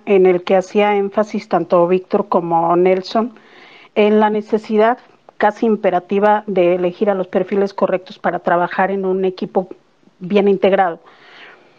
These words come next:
Regularmente el perfil de, de los informáticos, de las personas dedicadas a las, a las, este, ciencias computacionales,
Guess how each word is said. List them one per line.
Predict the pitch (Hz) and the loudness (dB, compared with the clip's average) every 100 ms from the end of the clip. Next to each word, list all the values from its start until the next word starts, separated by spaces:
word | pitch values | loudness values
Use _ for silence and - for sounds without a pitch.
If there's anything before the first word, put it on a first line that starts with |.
| _ _ - | _ _ -2
Regularmente | 240 226 254 294 302 262 254 269 240 | 0 2 2 4 2 2 2 2 2
el | 208 | 0
perfil | 214 214 - 226 233 | 0 -2 0 0 2
de, | 233 233 208 185 170 170 | 2 2 2 2 2 0
de | 190 185 180 | -2 0 2
los | 180 180 | 2 0
informáticos, | 202 196 196 202 214 214 208 196 | -2 -2 0 0 0 -2 -4 0
de | 190 | 0
las | 196 | 0
personas | - 202 226 233 | -2 -4 -2 0
dedicadas | 220 185 175 190 202 208 | 2 0 0 -2 -2 -4
a | |
las, | 175 175 175 - - | -2 -2 -4 -14 -6
a | 196 180 | -2 0
las, | 180 196 190 - - - | -2 -4 -8 -14 -20 -8
este, | 208 185 - _ - 185 | -4 -4 -8 _ -2 -2
ciencias | 185 214 196 - 208 208 - - | -2 -4 -4 0 0 -2 -14 -4
computacionales, | 190 185 180 190 226 208 214 190 190 | -4 -2 -4 -4 -2 0 0 0 -4